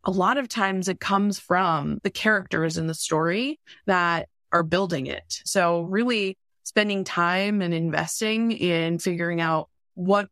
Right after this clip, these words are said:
is their zone of genius, what can they talk about, how do we get them talking about that with the right people and doing it really regularly will be super impactful. And I think personal brands do that 'cause it, it is all about the individual.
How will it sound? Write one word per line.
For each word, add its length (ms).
is 380
their 240
zone 240
of 120
genius, 800
what 240
can 160
they 140
talk 340
about, 480
how 200
do 80
we 120
get 220
them 160
talking 400
about 280
that 140
with 120
the 100
right 200
people 360
and 140
doing 260
it 160
really 240
regularly 800
will 200
be 340
super 400
impactful. 640
And 100
I 80
think 240
personal 360
brands 340
do 140
that 160
'cause 180
it, 120
it 140
is 200
all 180
about 240
the 120
individual. 640